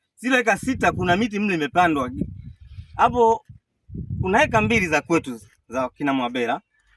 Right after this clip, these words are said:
kuna eka m-, mbili za Gilbert, kuna eka mbili za mtu mwingine. Zote hizo alizinisha Mheshimiwa Sampa marehemu.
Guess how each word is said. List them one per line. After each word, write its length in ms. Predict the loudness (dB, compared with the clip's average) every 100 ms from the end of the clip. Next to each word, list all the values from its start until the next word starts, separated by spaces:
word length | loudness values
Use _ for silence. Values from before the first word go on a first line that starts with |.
| _ -14
kuna 280 | -4 -2
eka 160 | -2 -2
m-, 200 | -4 -6 -14 _
mbili 540 | -8 -2 2 2 0 -2
za 160 | -2
Gilbert, 640 | -2 -4 0 -2 -2 -12 -14 _ _ _
kuna 200 | -4 -2
eka 200 | 0 -2
mbili 240 | -2 -2 0
za 140 | 0
mtu 160 | 0 -2
mwingine. 480 | -2 -2 -2 -4 -10 -20 _ _ _ -2
Zote 300 | 2 4 4
hizo 140 | 4
alizinisha 480 | 2 0 -4 -4 -4
Mheshimiwa 380 | -4 -4 -4 -2
Sampa 360 | -2 -4 -6 -16 -10
marehemu. 400 | -4 -2 -4